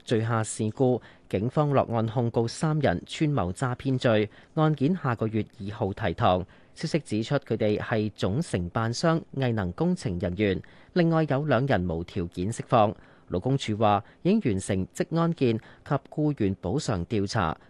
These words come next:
發現多項違例嘅事項，包括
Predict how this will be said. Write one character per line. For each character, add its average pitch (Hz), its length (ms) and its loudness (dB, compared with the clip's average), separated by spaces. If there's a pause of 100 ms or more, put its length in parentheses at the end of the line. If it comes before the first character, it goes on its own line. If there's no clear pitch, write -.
發 123 160 2
現 104 240 -2
多 147 340 -2
項 92 200 0 (100)
違 92 140 -2 (100)
例 98 300 -2
嘅 104 200 0
事 - 200 -8
項， 107 320 2 (480)
包 185 180 0
括 147 200 4